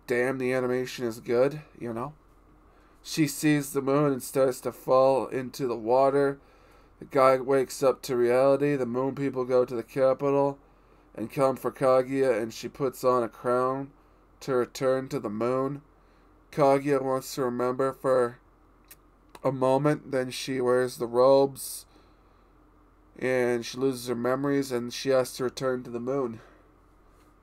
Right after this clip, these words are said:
And I realize I have not played any solitaire.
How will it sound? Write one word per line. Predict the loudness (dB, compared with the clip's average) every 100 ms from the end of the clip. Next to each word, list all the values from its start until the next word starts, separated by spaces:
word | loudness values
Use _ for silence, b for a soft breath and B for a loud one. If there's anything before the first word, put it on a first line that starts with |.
| _ -20 -18 -18 -10
And | -2 2
I |
realize | 4 6 8 6 4 -2
I | -8
have | -6 -6
not | -2 -2 -4
played | -6 -4
any | -2 -4
solitaire. | -8 -4 -2 0 -2 -6 -8